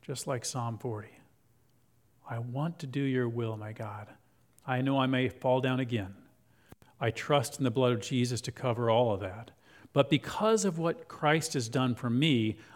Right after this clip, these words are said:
I am seeking him, I am pursuing him, I am loving him, I'm going after him.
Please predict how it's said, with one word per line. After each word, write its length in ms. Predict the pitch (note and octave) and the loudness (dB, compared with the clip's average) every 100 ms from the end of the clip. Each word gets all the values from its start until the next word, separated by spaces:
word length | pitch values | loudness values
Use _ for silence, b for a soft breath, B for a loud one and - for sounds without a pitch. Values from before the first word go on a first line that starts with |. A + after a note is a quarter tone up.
| B | B
I 120 | B2+ | 0
am 140 | C#3+ C3 | 0 0
seeking 580 | - - F#3+ G3 D3+ | -2 -2 -4 -4 -2
him, 360 | B2 B2 C3 D3+ - _ _ - | -2 -2 -4 -10 -18 _ _ -4
I 140 | B2+ | 0
am 100 | A#2+ | 0
pursuing 680 | - A2 - - D#3+ D#3+ D#3+ | -2 -6 -4 0 0 2 -2
him, 360 | E3 E3 E3+ - b b C3+ | -4 -6 -8 -12 b b -4
I 80 | |
am 260 | A#2+ A2+ A#2+ | -2 -2 4
loving 340 | C3+ D#3 E3+ | 6 6 4
him, 360 | D#3+ E3+ E3+ E3 - _ _ _ _ - | 0 -2 -4 -8 -12 _ _ _ _ -14
I'm 120 | A#2+ | -6
going 260 | C3 C#3 C3+ | -2 0 2
after 400 | D3 C#3 - G2 | 0 0 -4 -6
him. 140 | F#2+ | -6